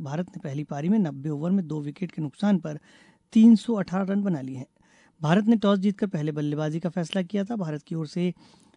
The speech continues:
यशस्वी जायसवाल ने शानदार बल्लेबाजी करते हुए एक सौ तिहत्तर रनों की नाबाद पारी खेली है।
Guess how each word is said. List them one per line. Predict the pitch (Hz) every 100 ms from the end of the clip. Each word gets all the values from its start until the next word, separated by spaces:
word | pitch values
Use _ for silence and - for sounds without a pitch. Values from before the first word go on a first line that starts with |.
| -
यशस्वी | 160 170 - 196 - 233
जायसवाल | 175 151 135 156 147
ने | 147
शानदार | 180 160 165 220
बल्लेबाजी | 165 147 143 143 160
करते | 170 151 202
हुए | 226
एक | -
सौ |
तिहत्तर | 165 151 147 -
रनों | 147 147
की | 147
नाबाद | 143 139 160 156 - _ _
पारी | 170 135 143 - _
खेली | - 160 139
है। | 123 113